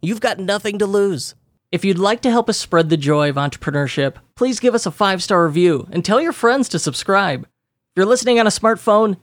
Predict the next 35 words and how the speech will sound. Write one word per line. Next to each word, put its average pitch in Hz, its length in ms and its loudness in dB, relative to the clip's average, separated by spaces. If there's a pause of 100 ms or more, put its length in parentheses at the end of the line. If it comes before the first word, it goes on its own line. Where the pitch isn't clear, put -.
(100)
tap 214 320 -2
or 254 80 2
swipe 214 420 0
up 214 200 2
over 180 120 0
the 151 120 -2
cover 180 340 -2
art 175 140 2
of 160 100 -2
this 165 120 -4
podcast. 160 640 -4 (120)
You'll 147 80 -6
find 185 240 -2
some 180 120 2
episode 196 420 0
notes, 185 360 0 (220)
including 190 400 0
links 185 320 0
to 214 100 -2
sites 190 320 -2
we 202 80 -2
discussed, 190 520 -2 (260)
and 156 80 -6
maybe 214 220 0
some 262 180 -4
details 240 480 0
you 202 80 0
missed. 214 420 -2 (540)
You'll 160 120 2
also 269 220 2
find 262 240 0
offers 226 300 2
from 208 160 -2
our 175 80 0
sponsors, - 680 -4